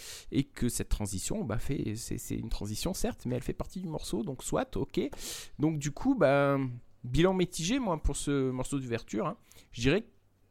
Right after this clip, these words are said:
c'est trop hétérogène, en fait, euh, pour le coup.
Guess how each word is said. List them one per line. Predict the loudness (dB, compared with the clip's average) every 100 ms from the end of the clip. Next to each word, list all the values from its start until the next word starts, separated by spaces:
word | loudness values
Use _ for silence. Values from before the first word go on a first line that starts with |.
| _
c'est | 2 2
trop | 6 6
hétérogène, | 6 8 8 6 4 2
en | -2
fait, | -4 -6 -8 -18 -10
euh, | -4 -2 0 -2 -2 0
pour | 0
le |
coup. | -4